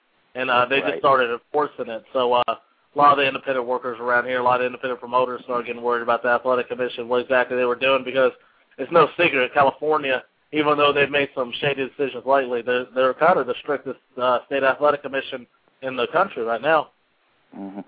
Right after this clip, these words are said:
Speaker 1: When it comes to M M A,
Speaker 2: Well
Speaker 1: kickboxing, and boxing.
Speaker 2: Well, I, I think I may have, uh, Mister Farmer on the line. Uh, let me patch him in.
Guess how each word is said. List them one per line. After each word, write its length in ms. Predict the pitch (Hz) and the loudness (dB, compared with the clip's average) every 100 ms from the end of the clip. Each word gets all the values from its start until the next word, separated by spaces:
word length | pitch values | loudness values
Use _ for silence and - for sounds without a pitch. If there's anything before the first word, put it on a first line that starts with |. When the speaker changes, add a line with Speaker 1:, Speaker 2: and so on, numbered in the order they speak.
| _ | _
Speaker 1:
When 160 | 175 | 2
it 100 | 190 | 4
comes 200 | 196 185 | 4 4
to 100 | 190 | 4
M 100 | 165 160 | 2 4
M 60 | |
A, 20 | |
Speaker 2:
Well 160 | 147 147 | 4 2
Speaker 1:
kickboxing, 580 | - 135 139 135 - 131 | 2 -2 2 2 2 -10
and 80 | 117 | 2
boxing. 360 | 131 123 - _ _ _ _ _ _ _ _ _ _ _ _ _ _ _ _ _ _ | 2 2 -4 _ _ _ _ _ _ _ _ _ _ _ _ _ _ _ _ _ _
Speaker 2:
Well, 100 | 143 | -2
I, 500 | 165 151 139 135 123 _ _ _ _ _ _ - | 0 0 0 -2 -6 _ _ _ _ _ _ -6
I 240 | 113 117 110 | -2 -2 -4
think 220 | 180 233 | -6 -4
I 140 | 143 110 | -4 -2
may 380 | 104 135 170 120 | -2 -2 -2 -2
have, 480 | 113 110 107 101 | -2 0 0 -2
uh, 260 | 101 98 90 - _ | -2 -2 -2 -6 _
Mister 320 | 110 104 107 - | -8 -8 -10 -6
Farmer 340 | 117 110 101 - | -4 -4 -4 -6
on 60 | |
the 60 | 98 | -6
line. 440 | 98 101 92 87 80 _ - | -4 -4 -4 -6 -10 _ -10
Uh, 180 | - 92 | -6 -4
let 120 | 90 | -4
me 180 | 90 85 _ _ _ | -6 -12 _ _ _
patch 200 | 90 90 | -6 -6
him 160 | 95 101 | -6 -6
in. 200 | 110 | -8